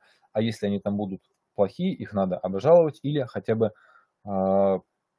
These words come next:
демократично и правильно на них ответить. Потому что клиент обращает на это внимание.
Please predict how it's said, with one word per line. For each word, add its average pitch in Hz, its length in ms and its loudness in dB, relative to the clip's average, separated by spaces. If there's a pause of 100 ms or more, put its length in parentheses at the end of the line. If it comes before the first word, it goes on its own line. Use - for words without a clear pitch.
(220)
демократично 104 680 -4
и - 20 -4
правильно 101 380 0
на 92 60 -6
них 95 160 -10
ответить. - 380 -14 (1000)
Потому 135 220 2
что - 120 -6
клиент 131 260 -2
обращает 104 340 -4
на 104 40 -4
это 98 160 -6
внимание. 95 360 -6